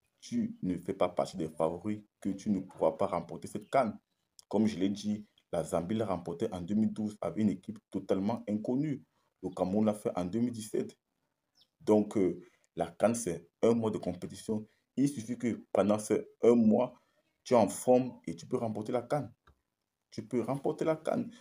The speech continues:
Donc, euh, avec du recul, je suis d'accord avec Naby Djelit, mais la can aussi a ses surprises. La can a ses surprises.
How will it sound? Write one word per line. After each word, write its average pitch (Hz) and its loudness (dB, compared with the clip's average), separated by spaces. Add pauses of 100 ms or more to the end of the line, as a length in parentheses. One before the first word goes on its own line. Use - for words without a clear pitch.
(260)
Donc, 110 2
euh, 90 2 (840)
avec 117 2
du 113 -4
recul, 117 -2 (120)
je 101 -12
suis 120 -8
d'accord 110 2
avec 104 0
Naby 101 -2
Djelit, 117 -8
mais 98 2 (680)
la 73 -6
can 123 0
aussi 98 0
a 113 4
ses 101 -4
surprises. - -12 (580)
La 82 -10
can 107 2
a 208 4
ses 107 -4
surprises. - -10